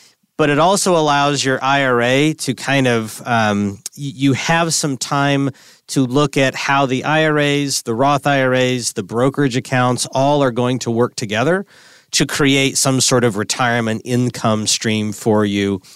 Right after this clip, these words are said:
once you do stop working. And I say that because starting at retirement, you have to know where you're going to draw from, from all the different accounts, but you also have to remember Social Security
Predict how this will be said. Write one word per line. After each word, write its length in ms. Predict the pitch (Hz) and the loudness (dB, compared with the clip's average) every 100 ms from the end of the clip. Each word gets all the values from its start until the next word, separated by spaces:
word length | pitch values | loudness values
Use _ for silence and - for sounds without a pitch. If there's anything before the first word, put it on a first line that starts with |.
| - - | -20 -2
once 240 | 123 117 | 0 0
you 120 | 123 113 | 0 0
do 580 | 95 117 120 117 110 - | 2 2 4 2 0 -4
stop 440 | - - 101 98 | -6 0 0 0
working. 460 | 113 123 107 - - | 0 0 0 -6 -12
And 100 | 123 | -8
I 60 | 139 | -4
say 260 | - 254 | 0 0
that 220 | 196 131 | 2 0
because 340 | 131 - 131 120 | -2 -4 -4 -2
starting 320 | - 208 208 | -2 0 0
at 80 | 190 | -2
retirement, 600 | 135 - 165 147 123 - _ - - - _ | -4 -2 0 0 -4 -8 _ -20 -20 -20 _
you 160 | - 160 | -4 -2
have 340 | 143 214 233 | 0 -2 -2
to 100 | - | -2
know 320 | 185 165 156 151 | 0 2 2 2
where 380 | 135 139 175 | 0 2 2
you're 220 | 185 165 160 | 2 0 2
going 320 | 147 143 135 | 2 2 0
to 160 | - | -4
draw 380 | 107 95 113 127 | -4 -2 0 2
from, 580 | 123 - 117 131 180 202 _ _ _ _ | 0 0 2 2 0 -4 _ _ _ _
from 320 | - 143 135 | -2 0 2
all 260 | 143 151 | 2 2
the 120 | 139 131 | 2 0
different 300 | 135 - 113 | 0 -2 -4
accounts, 480 | - 170 143 120 | -2 0 0 -2
but 240 | - 135 - | -6 -6 -2
you 80 | 185 | 0
also 260 | 220 247 | 2 2
have 180 | 196 180 | 2 0
to 100 | 165 | -2
remember 300 | 147 143 127 | -2 0 -2
Social 340 | 120 143 135 135 | 0 0 0 -2
Security 560 | 120 - 135 131 131 | -6 0 2 4 2